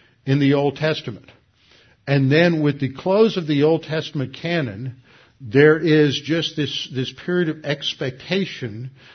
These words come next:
that settled over, uh, Israel and the Jewish people, the kingdom of Ju-, uh, of Judah during that intertestamental period, and then all of a sudden onto the scene in approximately thirty, early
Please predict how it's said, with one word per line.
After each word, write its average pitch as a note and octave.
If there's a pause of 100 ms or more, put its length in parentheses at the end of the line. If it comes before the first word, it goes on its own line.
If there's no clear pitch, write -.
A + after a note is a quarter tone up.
(160)
that C3
settled E3+
over, C#3+ (340)
uh, B2
Israel E3
and C3+
the A#2+
Jewish D3
people, C#3
the A#2 (120)
kingdom D3+
of A#2
Ju-, C#3+
uh, C3+
of A2
Judah C#3+ (120)
during C#3+
that B2+
intertestamental C3+
period, C#3
and B2
then B2
all C#3
of D#3+
a E3
sudden C3
onto C#3
the A2+
scene C3+ (520)
in C3
approximately C3 (1700)
thirty, D3+
early D#3